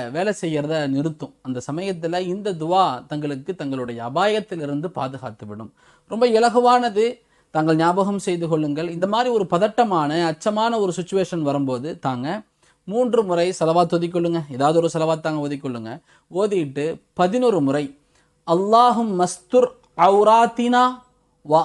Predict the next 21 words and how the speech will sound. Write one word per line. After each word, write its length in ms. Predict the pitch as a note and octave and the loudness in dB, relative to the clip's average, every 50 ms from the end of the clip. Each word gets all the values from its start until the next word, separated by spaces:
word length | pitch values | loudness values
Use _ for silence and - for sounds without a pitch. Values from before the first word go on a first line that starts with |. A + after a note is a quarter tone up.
| F3+ G3 A3+ | 6 6 6
ஆமின் 400 | B3+ C4+ C4+ B3+ B3 A#3+ G#3+ G3 | 6 6 4 2 0 -2 -2 0
ரவ்ஆத்தினா. 1040 | F#3 G3 G#3+ A#3 B3 A3 A3+ A#3+ B3+ C4 B3+ - A#3+ C#3 A#2+ A#2+ B2 C3 B2+ - _ _ _ _ _ _ _ _ _ _ _ _ _ _ _ _ _ _ | 2 4 6 6 6 6 6 6 6 4 2 0 -2 -2 -2 -2 -2 -4 -6 -8 _ _ _ _ _ _ _ _ _ _ _ _ _ _ _ _ _ _
அல்லாஹும் 880 | D#3 D#3+ F3 F3 F3+ F#3+ G#3 A#3 B3 B3 G#3 A3 G#3+ G3+ F#3 F3 F3+ F#3 | -2 -2 -2 -2 2 4 6 6 6 6 4 0 -2 -2 -2 0 0 0
மஸ்துர் 500 | F3+ - - _ _ _ B3+ B3+ A#3+ - - - _ _ - | -2 -2 -12 _ _ _ 4 4 4 4 -2 -12 _ _ 0
அவுராத்தினா 1080 | D#3+ F3 G3+ A#3 A#3+ A#3 G#3+ G#3+ A3 A#3 A#3+ A#3 - A#3+ A#3 A#3 A#3+ A#3+ B3 B3 A#3+ A#3+ _ _ _ _ _ _ _ _ - D#3 | 4 4 6 6 6 4 6 6 6 6 4 2 0 -4 -2 0 2 2 2 0 -2 -8 _ _ _ _ _ _ _ _ -2 2
வ 120 | D#3+ E3+ F3 F#3+ | 4 4 4 6
ஆமின் 560 | G#3 A#3+ C4 C#4 C#4 C4 B3 A#3+ A3 F#3 D#3+ | 6 6 6 6 4 2 0 -2 -4 -6 -4
ரவ்ஆத்தினா." 1120 | D3+ F#3+ F3 G3 A#3+ A#3 A3+ G3 G#3 A#3+ B3 C4 B3+ - B3 F#3+ C#3+ C3 B2+ B2+ B2+ B2+ - - | 0 4 4 4 6 6 4 6 6 6 6 6 2 0 -2 0 2 2 4 2 2 0 -2 -8
இதனுடைய 360 | F#3 F#3 G#3 G3 F#3+ F3+ F3 | -8 0 0 2 4 6 4
அர்த்தம் 300 | E3 D#3+ E3 - G3+ G3 | 4 4 4 0 -2 -2
என்ன? 380 | G3 F#3+ F#3+ F#3+ F#3 F#3 F3+ E3 _ D#3+ | -2 -4 -4 -4 -4 -4 -6 -8 _ -6
"யா 120 | D3 D3+ E3 | -2 0 0
அல்லாஹ், 540 | F#3 G3+ G#3 G3+ F#3+ E3 D3+ C#3+ C#3 D3 - _ _ _ _ _ _ | 0 0 -2 -2 -2 -2 -2 -2 -6 -8 -12 _ _ _ _ _ _
என்னுடைய 960 | - D#3+ F3+ G#3+ A#3 A3+ A#3 A3 G#3 G#3 F#3+ F3+ F3 E3+ E3 D3+ C#3+ C3+ B2+ B2+ _ - | -2 0 0 0 2 0 0 0 2 0 2 2 2 2 2 2 0 -2 -4 -8 _ 2
பாவங்களை, 760 | F3+ F#3+ A3+ A#3 A#3 A#3 A3+ G#3 G3+ F#3+ G3 G3+ A3 A3+ G#3+ | 4 4 6 6 4 2 2 4 4 4 4 4 0 2 2
என்னுடைய 500 | F#3+ F#3 F#3+ G3 F#3+ F#3+ F3 E3+ E3 D#3 | 0 2 2 0 0 0 0 0 -2 -2
குறைகளை 580 | - F3+ F3+ G3 A3 G3 - G#3 F3 F3 G#3 | 0 0 4 4 4 2 2 2 2 2 0
நீ 160 | G#3 G3+ F3 D#3+ | 0 -2 -2 -2
மறைப்பாயாக." 1040 | D3 C#3 - G3+ G3 F3 - - D#3+ C#3+ B2+ A#2+ A2+ A2+ A2+ A2+ A2+ A2 A2+ G2+ F#2 | -2 0 0 -2 -2 -2 0 0 2 2 2 -2 -2 -4 -4 -6 -6 -8 -8 -6 -6
அல்லாஹும் 560 | D#3 F3 F#3+ G3+ G#3 G3+ F#3+ F#3 F3 D#3 D#3 | -6 -4 0 2 4 4 4 2 -2 -4 -4
மஸ்துர் 400 | D#3 - - _ - A#3 B3+ | -6 -8 -10 _ -2 0 0